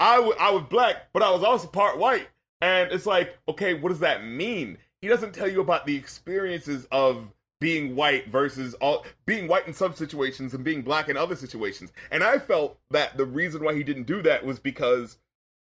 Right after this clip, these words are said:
in some situations where he could pass as white,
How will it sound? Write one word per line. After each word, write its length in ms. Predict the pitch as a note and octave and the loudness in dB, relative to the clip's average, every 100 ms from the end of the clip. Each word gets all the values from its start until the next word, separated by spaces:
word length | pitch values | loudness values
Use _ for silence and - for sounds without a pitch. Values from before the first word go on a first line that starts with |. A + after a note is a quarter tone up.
| _ | _
in 160 | E3 D#3+ | -2 0
some 240 | A3+ A3 | 0 0
situations 720 | F#3 F3 D#3+ D3+ D3 C#3 B2 | -6 -10 -6 -4 -4 -8 -10
where 160 | C3+ C#3 | -2 -2
he 140 | D3 | -2
could 200 | E3 C3+ | -6 -6
pass 340 | - D3 D3+ - | -4 -2 -2 0
as 220 | C3 G#2+ | -2 -2
white, 420 | G2+ D#3+ C#3+ G#2+ | 0 2 4 0